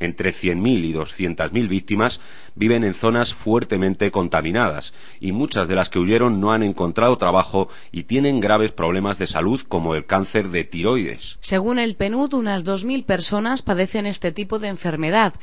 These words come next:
Speaker 2: y durante los próximos años podrían detectarse entre ocho mil y diez mil casos nuevos.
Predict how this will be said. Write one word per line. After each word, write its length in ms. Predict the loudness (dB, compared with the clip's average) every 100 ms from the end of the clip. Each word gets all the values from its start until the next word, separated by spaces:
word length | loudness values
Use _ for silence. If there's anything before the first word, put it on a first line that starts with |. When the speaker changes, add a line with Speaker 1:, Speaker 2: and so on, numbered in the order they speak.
| -14 -6
Speaker 2:
y 100 | -2
durante 340 | 0 0 0 0
los 160 | -2
próximos 580 | -2 -4 -2 -4 -2 -2
años 300 | -4 -4 -4
podrían 420 | -2 0 0 -2
detectarse 720 | -2 -4 -4 -2 -2 -2 -2
entre 300 | -2 -2 -2
ocho 260 | -2 -2 -4
mil 280 | -2 -2 -2
y 120 | -2
diez 240 | -2 -2 -2
mil 240 | -2 -2
casos 360 | -2 -2 -2 -2
nuevos. 460 | -2 -2 -4 -8